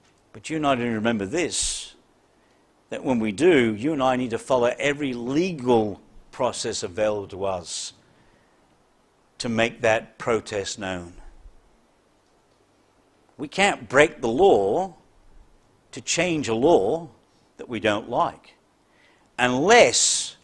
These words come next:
the law stops you and I doing God's will, which we'll see in a second. See, it means that if we break the law, even if we feel the law is wrong, that we accept any judgment or punishment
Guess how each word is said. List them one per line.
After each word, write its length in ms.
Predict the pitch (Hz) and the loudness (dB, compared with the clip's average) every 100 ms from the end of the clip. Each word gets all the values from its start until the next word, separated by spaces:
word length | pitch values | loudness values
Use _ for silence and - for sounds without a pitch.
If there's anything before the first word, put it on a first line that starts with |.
| _ _ _ _ _ _ _ | _ _ _ _ _ _ _
the 80 | - | -10
law 480 | 107 101 98 113 151 _ | -8 -4 -4 -4 -6 _
stops 460 | - - 143 - - | -10 -2 -2 -2 -8
you 120 | 117 | -6
and 120 | 107 | -2
I 320 | 98 98 107 | 0 2 0
doing 480 | 107 117 117 107 98 _ - | -4 -6 -6 -6 -10 _ -12
God's 440 | 101 98 98 - | -6 -6 -6 -12
will, 340 | 110 117 98 - - _ _ | -6 -4 -4 -8 -20 _ _
which 140 | - | -20
we'll 80 | 101 | -14
see 160 | - 107 | -10 -10
in 100 | 95 | -10
a 40 | |
second. 480 | 92 107 95 87 - _ _ _ _ _ _ _ _ _ _ _ _ _ _ _ _ _ _ _ _ _ _ _ _ _ _ _ _ _ _ | -10 -10 -10 -16 -20 _ _ _ _ _ _ _ _ _ _ _ _ _ _ _ _ _ _ _ _ _ _ _ _ _ _ _ _ _ _
See, 180 | - 202 | -6 0
it 60 | |
means 360 | 190 233 240 147 | 6 6 6 10
that 220 | 175 156 | 10 10
if 180 | 180 143 | 6 4
we 100 | 175 | 0
break 380 | 123 175 220 165 | 8 8 8 6
the 80 | |
law, 460 | 156 185 214 170 160 | 4 10 12 12 12
even 380 | 156 226 247 220 | 8 4 4 4
if 140 | 190 | 4
we 120 | 190 | 2
feel 380 | 160 - 214 202 | 2 2 8 8
the 80 | 170 | 10
law 360 | 165 185 202 180 | 8 8 8 6
is 180 | 139 | 4
wrong, 460 | 131 202 202 170 160 | 6 12 12 12 6
that 220 | 151 175 | 4 6
we 140 | 175 170 | 6 2
accept 480 | 143 - 226 - | 2 4 4 4
any 220 | 165 175 156 | 0 0 -2
judgment 520 | 120 208 220 160 175 | 4 8 8 6 -2
or 60 | |
punishment 500 | 147 202 220 156 170 | 2 4 4 0 -2